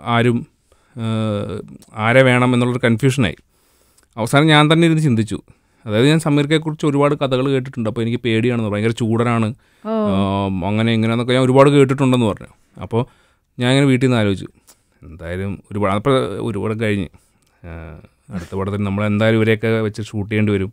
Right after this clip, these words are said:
Speaker 1: ഫേസ് ചെയ്യേണ്ടി വരും. അപ്പൊ അങ്ങനെ പേടിയും വെച്ചോണ്ടിരുന്ന മുന്നോട്ട് പോകാൻ പറ്റില്ലല്ലോ.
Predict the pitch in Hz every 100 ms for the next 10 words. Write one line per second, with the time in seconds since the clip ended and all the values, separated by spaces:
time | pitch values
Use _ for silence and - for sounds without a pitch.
0 | _ 101 98 107 104 95 92 95 101 110
1 | 110 107 123 123 127 127 127 131 - _
2 | - _ - 127 151 170 165 139 117 82